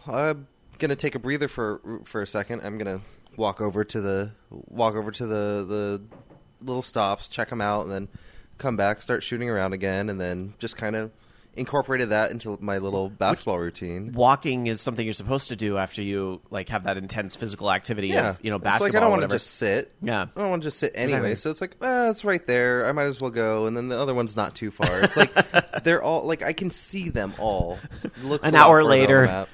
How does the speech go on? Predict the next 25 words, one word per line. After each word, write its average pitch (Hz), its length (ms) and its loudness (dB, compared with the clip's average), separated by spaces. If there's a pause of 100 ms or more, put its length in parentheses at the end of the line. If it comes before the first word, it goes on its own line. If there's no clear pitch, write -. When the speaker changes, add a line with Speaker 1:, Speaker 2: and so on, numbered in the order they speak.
Speaker 2:
an 147 100 4
hour 147 220 12
later, 120 320 6
I've 113 100 6
walked 113 240 10
three 120 220 0
miles. 98 580 4 (140)
Speaker 1:
Oh, 175 140 4
Speaker 2:
How 156 80 12
Speaker 1:
yeah, 151 40 8
Speaker 2:
about 147 140 10
Speaker 1:
I 135 60 4
Speaker 2:
that? 120 160 10
Speaker 1:
know. 120 140 2 (380)
No, 120 100 2
really, 135 340 2
though. 107 220 0
Like, 104 360 -4
uh, 113 220 -2 (540)
normally 127 600 -2
I'll 107 140 0
go 110 180 0
out 107 140 0
and 101 80 -10
play 101 340 -6